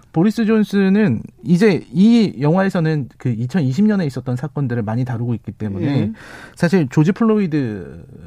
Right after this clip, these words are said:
Speaker 1: 그
Speaker 2: 사건.
Speaker 1: 흑인, 예,
Speaker 2: 네.
Speaker 1: 그쵸. 어, 그 사건이 너무 마-, 많았기 때문에 이제 백인들의 이미지가 안 좋아졌다고 그 무능한, <laughs> 무능한 백인 남성이기 때문에 자기가 모-,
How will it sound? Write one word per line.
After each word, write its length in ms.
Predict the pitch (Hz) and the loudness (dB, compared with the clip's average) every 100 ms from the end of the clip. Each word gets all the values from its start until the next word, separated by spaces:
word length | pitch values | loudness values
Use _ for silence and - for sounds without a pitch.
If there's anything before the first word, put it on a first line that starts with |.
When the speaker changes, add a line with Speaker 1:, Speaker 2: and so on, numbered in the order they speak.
| 90 - - _ | -20 -20 -20 _
Speaker 1:
그 120 | 120 | -6
Speaker 2:
사건. 280 | 117 - 110 | 0 0 2
Speaker 1:
흑인, 100 | 104 | 2
예, 80 | 110 131 123 | 2 2 2
Speaker 2:
네. 80 | 113 | 2
Speaker 1:
그쵸. 380 | 110 - 110 104 - - - - | -2 -4 -4 -4 -8 -20 -20 -16
어, 260 | - 101 85 - - 113 - _ _ _ _ - 123 | -8 -8 -8 -14 -20 -20 -20 _ _ _ _ -10 0
그 100 | 160 | 2
사건이 420 | 185 185 170 151 | 2 2 2 2
너무 240 | 120 131 | 2 2
마-, 80 | 120 - | -2 -4
많았기 380 | 117 127 147 139 | -4 -2 -2 -4
때문에 440 | 123 117 110 117 | -4 -4 -2 -2
이제 140 | 107 110 | -4 -6
백인들의 560 | - 120 170 160 151 | -4 2 2 2 2
이미지가 340 | 113 123 123 117 | 2 0 -2 -4
안 140 | 107 | -2
좋아졌다고 720 | 127 127 104 - 110 175 135 - - - - - - | -2 -2 -4 -6 -2 0 0 -4 -20 -20 -20 -20 -8
그 600 | 127 120 113 98 85 85 | -2 0 0 -4 -8 -6
무능한, 440 | 120 160 233 233 214 - _ | 2 4 6 4 2 -4 _
<laughs> 200 | - - | -14 -4
무능한 420 | 123 196 240 220 | 2 4 6 4
백인 220 | 165 156 | 2 2
남성이기 560 | 139 127 131 131 120 110 | 2 2 2 2 2 0
때문에 440 | - 120 120 196 226 - - - - | -2 0 2 2 0 -4 -20 -20 -8
자기가 540 | - 151 196 165 196 110 | 0 2 4 4 2 0
모-, 280 | 117 156 | -2 -2